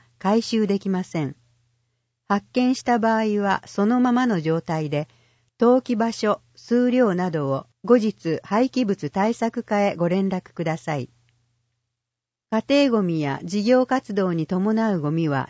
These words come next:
対象外です。草や木などは必ずゴミ袋へ入れてください。ボランティア清掃専用ゴミ袋は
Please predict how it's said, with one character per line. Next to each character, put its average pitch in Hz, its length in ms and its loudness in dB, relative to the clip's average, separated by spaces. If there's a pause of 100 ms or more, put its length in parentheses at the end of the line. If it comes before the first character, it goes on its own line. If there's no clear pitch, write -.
対 208 180 0
象 233 280 0
外 147 240 -2
で 127 140 -4
す。 - 300 -20 (640)
草 269 220 0
や 247 200 2
木 240 120 -2
な 233 160 2
ど 170 140 0
は 139 200 0
必 202 120 0 (260)
ず 233 120 0
ゴ 202 120 2
ミ 247 140 2
袋 220 400 0
へ 139 80 0
入 139 80 -2
れ 170 120 -2
て 180 140 -6
く 175 100 -6
だ 170 120 -4
さ 160 200 -6
い。 127 120 -8 (1160)
ボ 190 120 -2
ラ 247 160 2
ン 269 100 2
テ 247 120 -4
ィ 254 100 2
ア 254 60 0
清 262 220 4
掃 151 360 0
専 240 340 2
用 247 220 2
ゴ 220 120 2
ミ 233 120 2
袋 175 400 -2
は 135 180 -4